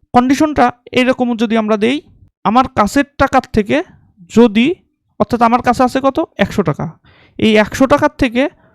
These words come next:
বার্গার মূল্য যদি কম হয় তাহলে আমি খাবো।" এই যে এখানে লিখলাম, এটা প্রোগ্রামিংয়ের সময়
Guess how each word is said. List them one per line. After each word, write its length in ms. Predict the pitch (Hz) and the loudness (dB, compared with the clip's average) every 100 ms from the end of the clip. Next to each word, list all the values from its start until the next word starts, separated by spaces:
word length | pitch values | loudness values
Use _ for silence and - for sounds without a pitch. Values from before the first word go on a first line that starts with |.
| _ _ _ | _ _ _
বার্গার 420 | 165 202 208 262 | 2 2 4 2
মূল্য 540 | 269 285 233 233 349 _ _ _ _ _ _ _ _ _ _ _ _ _ _ _ _ _ _ _ _ _ _ | 2 0 2 2 0 _ _ _ _ _ _ _ _ _ _ _ _ _ _ _ _ _ _ _ _ _ _
যদি 280 | 165 240 240 - | 0 2 2 0
কম 280 | 233 277 269 | 4 4 4
হয় 280 | 214 240 339 - _ | 2 0 -4 -18 _
তাহলে 500 | 220 214 285 247 330 _ _ _ _ _ _ _ _ _ _ - | 2 2 2 2 -2 _ _ _ _ _ _ _ _ _ _ -4
আমি 160 | 214 | -4
খাবো।" 580 | 220 170 151 - _ _ _ _ _ _ | -2 -2 -2 -4 _ _ _ _ _ _
এই 140 | 285 277 | 0 4
যে 160 | 311 302 - | 4 2 0
এখানে 300 | 233 277 285 | 0 0 0
লিখলাম, 440 | 247 - 208 247 _ - - _ | -2 0 0 0 _ -20 -20 _
এটা 360 | - 233 262 294 _ _ _ _ _ _ - | -2 2 2 0 _ _ _ _ _ _ 0
প্রোগ্রামিংয়ের 480 | 233 269 277 285 | 2 4 2 -2
সময় 420 | 294 - 277 285 | -4 -4 0 0